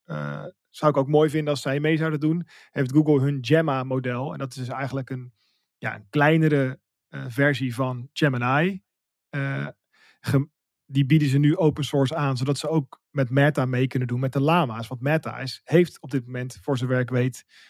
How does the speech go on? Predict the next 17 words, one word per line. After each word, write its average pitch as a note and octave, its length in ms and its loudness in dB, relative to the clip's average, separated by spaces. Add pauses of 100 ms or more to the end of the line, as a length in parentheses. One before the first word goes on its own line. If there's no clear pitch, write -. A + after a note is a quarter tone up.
(200)
eh, B2 460 -6
geen C3+ 320 2
closed C3+ 360 2
modellen C3 360 2
waar B2+ 140 0
je B2+ 60 0
tegen B2+ 240 -2
kan B2+ 160 -6
praten. A#2+ 400 0
Dus A#2+ 260 -8
Meta C3+ 340 2
kiest B2 280 -2
voor C3 160 -2
de B2 120 -2
alles C3+ 280 2
open D3 280 0
strategie. D#3+ 540 -2